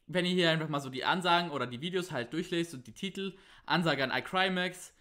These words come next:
mach Ansage an, ich ma-, mega Ansage gegen, an Rauch, Rauchverbot,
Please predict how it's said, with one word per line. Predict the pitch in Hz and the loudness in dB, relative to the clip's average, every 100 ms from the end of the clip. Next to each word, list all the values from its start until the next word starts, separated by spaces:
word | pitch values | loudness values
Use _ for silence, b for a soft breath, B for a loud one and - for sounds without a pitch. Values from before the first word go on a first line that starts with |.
| b b | b b
mach | 147 147 | -2 0
Ansage | 151 147 143 139 135 | -2 2 0 0 0
an, | 123 120 | -2 -4
ich | 135 - | -10 -4
ma-, | 147 143 | 0 2
mega | 160 196 196 | 4 6 8
Ansage | 151 185 175 170 165 | 8 8 8 6 4
gegen, | 151 147 135 131 | -4 -6 -6 -6
an | 127 127 | -6 -4
Rauch, | 127 143 190 - 139 | -2 0 0 0 -2
Rauchverbot, | 147 180 - 185 180 185 185 | 0 0 -2 -2 0 -2 -4